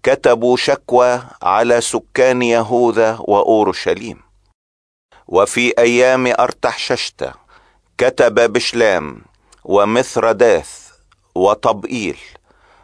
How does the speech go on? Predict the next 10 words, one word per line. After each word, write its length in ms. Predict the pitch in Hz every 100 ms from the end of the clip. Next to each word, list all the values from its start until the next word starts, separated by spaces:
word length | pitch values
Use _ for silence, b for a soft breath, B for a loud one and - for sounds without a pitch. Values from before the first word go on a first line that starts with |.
| b
وسائر 880 | 90 98 - 131 131 - 117 113 113
رفقائهم 960 | 127 120 - 123 123 131 98 73 65 _ _ -
إلى 400 | 120 131 127 123 123
أرتحششتا 1000 | 120 - 107 - 127 127 - - 131 156 b b b -
ملك 480 | 92 113 123 -
فارس. 640 | 135 135 107 - - - - _ b b b b b -
وكتابة 840 | 101 - - - 143 147 131 127
الرسالة 920 | 127 117 113 - 127 120 123 - 127 131 -
مكتوبة 800 | 98 101 - 135 135 107 117 -
بالآرامية 1200 | 117 107 113 113 - 117 120 123 123 117 64 -